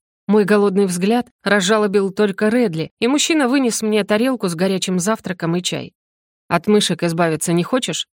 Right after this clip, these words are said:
Куратор недовольно обвёл взглядом стаю. "Хочу!" — с набитым ртом ответила я. "Только пока не знаю как. Просто заговорить их опять,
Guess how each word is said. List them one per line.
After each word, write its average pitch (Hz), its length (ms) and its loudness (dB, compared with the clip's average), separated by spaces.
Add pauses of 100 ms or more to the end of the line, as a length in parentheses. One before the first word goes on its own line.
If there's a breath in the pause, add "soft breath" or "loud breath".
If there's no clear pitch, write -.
(220)
Куратор 262 420 0
недовольно 208 540 2
обвёл 185 360 -2
взглядом 190 520 -2
стаю. 170 380 -8 (560)
"Хочу!" — 247 720 0 (100)
с - 80 -8
набитым 196 460 2
ртом 254 300 -2
ответила 196 420 -2
я. 185 240 -6 (200)
"Только 262 240 0
пока 254 300 2
не 262 140 0
знаю 254 280 0
как. 254 400 -2 (120)
Просто 247 340 0
заговорить 240 600 0
их 240 140 -2
опять, 208 420 -2